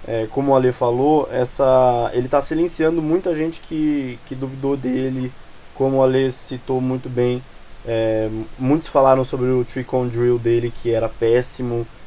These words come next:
Muitos falaram que ele só sabia correr rota vertical. Muitos falaram que eles não sabiam, é, fazer uma comeback.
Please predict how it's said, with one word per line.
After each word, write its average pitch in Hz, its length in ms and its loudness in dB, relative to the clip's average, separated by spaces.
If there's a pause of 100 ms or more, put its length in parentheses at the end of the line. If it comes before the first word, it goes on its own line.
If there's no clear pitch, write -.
(220)
Muitos 139 380 2
falaram 127 300 4
que 123 80 -6
ele 117 100 -6
só 123 100 -4
sabia 117 320 -2
correr 110 320 -2
rota 113 260 -4
vertical. 113 680 -2 (320)
Muitos 131 340 -2
falaram 127 300 2
que 127 100 -8
eles 123 160 -4
não 131 220 0
sabiam, 127 480 -2 (140)
é, 117 460 0
fazer 120 340 0
uma 117 180 -2
comeback. 117 440 -2